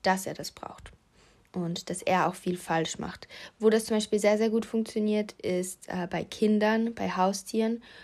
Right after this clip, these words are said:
weil man den, ähm, Müttern oder den Eltern, den Vätern auch natürlich,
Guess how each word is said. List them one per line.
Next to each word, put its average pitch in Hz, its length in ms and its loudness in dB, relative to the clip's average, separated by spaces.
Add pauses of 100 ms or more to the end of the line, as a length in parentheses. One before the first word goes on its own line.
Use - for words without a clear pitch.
(180)
weil 190 340 2
man 190 260 2
den, 180 500 -2
ähm, 180 600 -4
Müttern 214 600 0
oder 180 200 -2
den 175 220 -4
Eltern, 196 560 2
den 180 140 -2
Vätern 185 440 -4
auch - 340 -4
natürlich, 262 720 -2